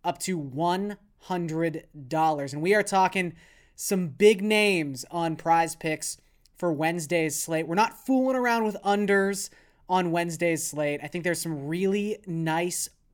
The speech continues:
matchups to take advantage of with some really elite bats.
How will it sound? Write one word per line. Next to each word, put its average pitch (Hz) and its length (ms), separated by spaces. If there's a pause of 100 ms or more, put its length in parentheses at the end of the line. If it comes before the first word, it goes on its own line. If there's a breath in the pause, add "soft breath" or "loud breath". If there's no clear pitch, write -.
(240)
matchups 165 680
to 147 40
take 143 160
advantage 151 440
of 143 220 (800 loud breath)
with 220 200
some 220 240
really 269 260
elite 254 400
bats. 208 640